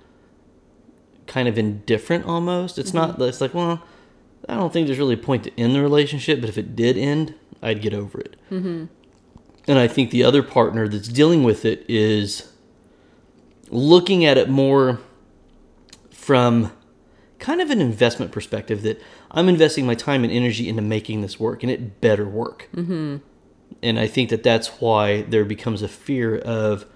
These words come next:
Speaker 1: "I don't want it to be over. I don't
Speaker 2: Mm-hmm.
Speaker 1: want him or her to leave me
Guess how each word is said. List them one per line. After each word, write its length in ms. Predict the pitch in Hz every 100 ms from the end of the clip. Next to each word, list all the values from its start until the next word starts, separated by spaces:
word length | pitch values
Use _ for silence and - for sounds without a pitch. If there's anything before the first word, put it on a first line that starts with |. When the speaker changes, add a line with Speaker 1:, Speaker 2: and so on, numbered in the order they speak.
| _ _ _
Speaker 1:
"I 80 | 107
don't 180 | 107 73
want 220 | 110 104
it 80 | -
to 80 | 104
be 180 | 107 113
over. 420 | 139 98 107 120 -
I 100 | -
don't 80 | 107
Speaker 2:
Mm-hmm. 80 | 110
Speaker 1:
want 180 | 113 101 - -
him 220 | - 123
or 80 | 107
her 160 | 113 101
to 80 |
leave 260 | 104 143 156
me 300 | 107 104 101